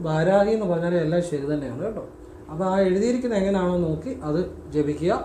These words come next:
അത് നിങ്ങൾക്ക് ഗുണം ചെയ്യും. നിങ്ങൾക്ക് വേണ്ടിയാണ് ഞാനത് എഴുതിയിടുന്നത് വീഡിയോയുടെ താഴെ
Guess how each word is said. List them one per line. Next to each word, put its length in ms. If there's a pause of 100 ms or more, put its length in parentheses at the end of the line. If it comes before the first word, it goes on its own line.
(480)
അത് 160
നിങ്ങൾക്ക് 360 (540)
ഗുണം 260
ചെയ്യും. 300
നിങ്ങൾക്ക് 400
വേണ്ടിയാണ് 420
ഞാനത് 300
എഴുതിയിടുന്നത് 520 (640)
വീഡിയോയുടെ 360
താഴെ 200